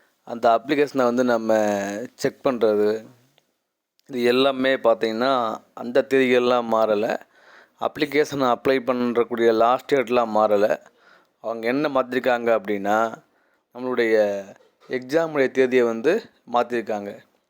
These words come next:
எப்போ மாத்திருக்காங்க அப்படின்னா, நான் ஃபஸ்ட்டு என்ன கொடுத்துருந்தாங்க அப்படின்னா, சீரியல் நம்பர் ஒண்ணுலேருந்து எட்டு வரைக்கும், அதே மாதிரி பதினாலு,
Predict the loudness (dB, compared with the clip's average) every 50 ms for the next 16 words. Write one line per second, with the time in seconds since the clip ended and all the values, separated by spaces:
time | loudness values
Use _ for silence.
0 | _ _ _ -4 -4 -4 -4 -2 0 0 2 2 0 0 0 0 0 0 2 2
1 | 0 0 -2 -2 -8 -10 -10 -10 -10 -12 -14 -18 _ _ _ _ _ _ _ _
2 | _ _ _ -6 -2 -2 -2 0 0 0 -2 -2 -4 -6 -2 0 0 2 2 0
3 | -2 -2 -4 -6 -10 -6 0 2 4 4 4 4 2 0 0 0 0 2 2 0
4 | 0 -2 -4 -4 -2 -4 -4 -4 -6 -8 _ _ _ _ _ _ _ _ -8 -6
5 | -2 0 2 2 2 2 0 -2 0 2 2 2 2 2 2 0 0 0 0 2
6 | 2 2 2 2 0 -2 -2 0 0 0 0 -4 -10 -18 _ _ _ _ _ _
7 | _ _ _ -8 -8 -8 -8 _ -2 0 2 2 2 0 -2 -8 -14 -18 -18 _
8 | _ _ _ _ _ _ _ _ _ _ _ _ _ _ _ _ _ _ _ _
9 | _ _ _ _ -4 -2 0 0 2 2 2 2 2 2 0 0 -2 -6 _ _
10 | _ _ _ _ _ _ _ _ _ _ _ -8 -6 -4 -4 -2 -2 -2 -2 -4
11 | -6 -10